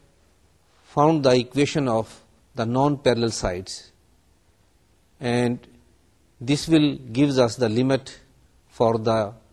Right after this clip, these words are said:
x integration. For the limit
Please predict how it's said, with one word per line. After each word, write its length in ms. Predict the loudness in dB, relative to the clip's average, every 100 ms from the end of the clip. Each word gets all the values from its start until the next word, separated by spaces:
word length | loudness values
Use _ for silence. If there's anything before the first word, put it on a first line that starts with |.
| _
x 220 | -4 -2 -4
integration. 680 | -2 -2 -4 -6 -10 -16 -20 _ _ _ _ _ _ _ _ _
For 320 | _ 0 2 2
the 140 | 2
limit 500 | 2 2 2 0 -8